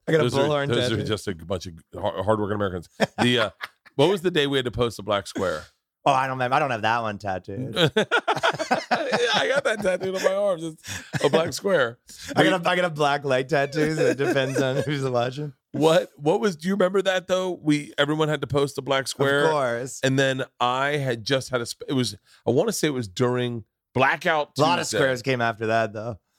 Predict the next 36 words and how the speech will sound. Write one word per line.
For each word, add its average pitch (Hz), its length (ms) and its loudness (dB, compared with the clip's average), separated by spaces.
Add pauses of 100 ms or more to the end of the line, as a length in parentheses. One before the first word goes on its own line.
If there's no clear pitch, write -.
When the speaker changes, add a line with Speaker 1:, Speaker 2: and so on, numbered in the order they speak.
Speaker 2:
Oh, 107 140 4
yeah. 107 680 0
Speaker 1:
<laughs> - 60 -20
Oh, - 40 4 (100)
yeah, 214 140 0
squares 190 400 0
were 175 120 -2
flying. 151 520 0 (420)
Speaker 2:
Oh, 107 460 0 (340)
that 139 140 4
was 180 140 0
the 139 100 -4
first 143 320 0
one. 139 160 0
That 156 120 -2
was 147 220 -4
O 139 220 4
G. 127 360 -2
Speaker 1:
That 139 100 2
was 139 100 0
the 147 120 2
original 131 420 -2
square. 127 260 -2
Speaker 2:
O 190 260 4
G. 156 400 -2 (140)
That's, 160 260 0 (100)
I, 185 160 2
I 180 200 0
was 214 140 -2
the 156 100 -2
first 175 340 -2
time 147 440 -2
there 123 120 2
was 120 140 0
a 104 80 -4
movement. 104 600 -4